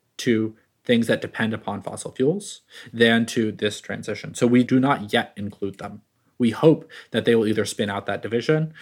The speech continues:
or over time that the metrics will change in terms, and then we can include them in the index. So basically what we're enabling is a divest and reinvest approach all in one step.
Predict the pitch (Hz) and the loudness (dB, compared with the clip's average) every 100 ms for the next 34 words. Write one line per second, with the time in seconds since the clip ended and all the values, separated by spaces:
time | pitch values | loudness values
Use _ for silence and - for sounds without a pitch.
0 | - - 120 104 107 104 175 151 117 107 | -14 2 4 4 0 0 2 2 0 -2
1 | 107 104 - - - 101 - 104 98 98 | -4 -4 -6 -14 -14 -14 -8 -8 -8 -14
2 | - 101 92 - 107 101 98 95 98 98 | -10 -10 -10 -14 -10 -8 -8 -8 -10 -10
3 | 104 101 - 92 95 95 98 101 104 101 | -14 -14 -12 -10 -10 -10 -12 -12 -12 -14
4 | - - - _ - - 135 113 - - | -16 -20 -20 _ -20 0 4 4 2 0
5 | 139 160 175 160 131 110 107 104 104 104 | 2 4 4 2 2 2 0 0 -2 -2
6 | 120 113 98 98 104 104 101 98 110 113 | -2 -2 -4 -4 -6 -2 -4 -2 0 2
7 | 110 104 107 101 107 104 98 98 - - | 0 -2 -8 -8 -6 -6 -6 -10 -10 -6
8 | 117 160 - - _ - - 113 110 104 | -2 -2 -4 -16 _ -18 -6 -2 0 -2
9 | 101 95 - 95 | -6 -8 -10 -12